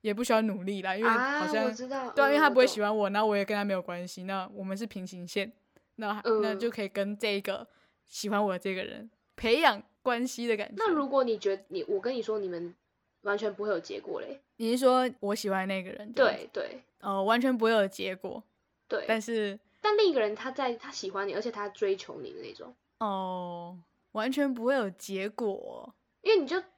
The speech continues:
Speaker 2: 很明显他可能现在喜欢，就是他有喜-，他也有喜欢的人这样子，就很明显你，
Speaker 1: 嗯。
Speaker 2: 你目前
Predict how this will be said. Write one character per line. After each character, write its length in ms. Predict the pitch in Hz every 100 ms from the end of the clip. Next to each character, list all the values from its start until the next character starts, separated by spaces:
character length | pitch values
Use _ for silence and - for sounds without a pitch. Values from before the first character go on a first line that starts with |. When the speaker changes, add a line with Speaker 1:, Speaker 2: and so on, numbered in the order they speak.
| -
Speaker 2:
很 140 | 262
明 140 | 240 269
显 160 | 320
他 100 | 247
可 140 | 294 233
能 140 | 180
现 140 | 185 240
在 80 |
喜 140 | 240 196
欢， 160 | 190
就 100 | 196
是 300 | 208 220 196 -
他 180 | -
有 60 | 247
喜-， 140 | 233 180
他 120 | -
也 80 | 269
有 120 | 208
喜 160 | 185 -
欢 120 | 165
的 80 | 165
人 140 | 107 -
这 120 | - -
样 80 | -
子， 100 | _ _ _ _ _ _ _ _ _ _ _
就 120 | -
很 160 | 277 240
明 160 | 196 214
显 140 | 220
你， 40 |
Speaker 1:
嗯。 360 | 214 202 196 196
Speaker 2:
你 60 | 190 190
目 140 | 240 220
前 440 | - 165 170 170